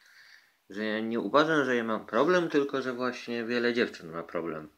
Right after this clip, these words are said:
Zawsze jest takie tłumaczenie, jeżeli chodzi głównie o te protestujące, że, "Bo ja nie chcę chorego dziecka."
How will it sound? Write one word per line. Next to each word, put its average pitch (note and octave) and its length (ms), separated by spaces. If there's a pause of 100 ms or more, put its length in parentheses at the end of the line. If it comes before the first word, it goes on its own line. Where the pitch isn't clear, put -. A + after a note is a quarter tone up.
(1500)
Zawsze C3 380
jest A2+ 220
takie A2+ 480
tłumaczenie, G#2 680
jeżeli G2 300
chodzi G2 320
głównie G2+ 440
o E2 40
te - 160
protestujące, G2 1040 (1200)
że, F#2+ 420 (680)
"Bo A#2+ 320
ja A#2 240
nie A2 240
chcę - 320
chorego F#2 480
dziecka." - 560